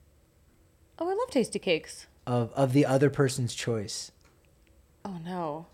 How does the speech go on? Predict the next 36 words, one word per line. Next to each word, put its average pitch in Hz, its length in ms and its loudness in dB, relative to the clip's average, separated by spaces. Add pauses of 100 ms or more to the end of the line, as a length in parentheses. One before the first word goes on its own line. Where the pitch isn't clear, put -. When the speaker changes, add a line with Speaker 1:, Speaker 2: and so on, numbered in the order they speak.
(240)
Speaker 1:
I 202 60 2
Speaker 2:
At 226 100 4
Speaker 1:
have 208 100 12
a, - 20 12
Speaker 2:
least 233 280 10
one, 160 160 6
it, 208 160 12
Speaker 1:
I 214 120 12
have 320 220 12
Speaker 2:
I, 311 40 12
Speaker 1:
a - 20 12
tr- 196 80 12
Speaker 2:
I 240 100 12
wanna 339 140 10
say 202 160 12
two. 220 280 10
You 180 180 12
have 208 200 12
to 202 80 -2
eat 180 240 2
two 233 320 10
to 254 80 8
Speaker 1:
I 294 60 12
have 359 220 12
a 381 60 12
traumatic 262 680 10
memory 208 380 10
with 185 220 4
Krimpets. 202 400 6
I 185 60 6
haven't 185 300 8
eaten 185 220 2
them 185 160 2
since 180 240 -4
second 170 320 2
grade. 165 400 0